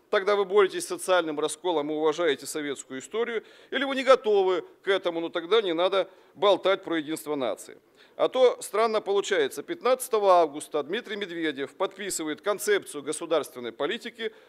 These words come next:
по увековечению памяти жертв политических репрессий. Для чего? Если верить написанному,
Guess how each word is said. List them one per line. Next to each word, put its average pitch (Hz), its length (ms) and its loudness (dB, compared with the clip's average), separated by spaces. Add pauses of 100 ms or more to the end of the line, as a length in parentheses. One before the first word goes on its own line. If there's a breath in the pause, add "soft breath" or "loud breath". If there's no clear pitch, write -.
(140 soft breath)
по 170 60 0
увековечению 196 680 -2
памяти 220 440 -2
жертв 185 320 -4
политических - 580 -8
репрессий. 123 520 -8
Для 185 180 2
чего? 151 520 -4 (360 soft breath)
Если 202 300 -4
верить 185 340 0
написанному, 220 720 -2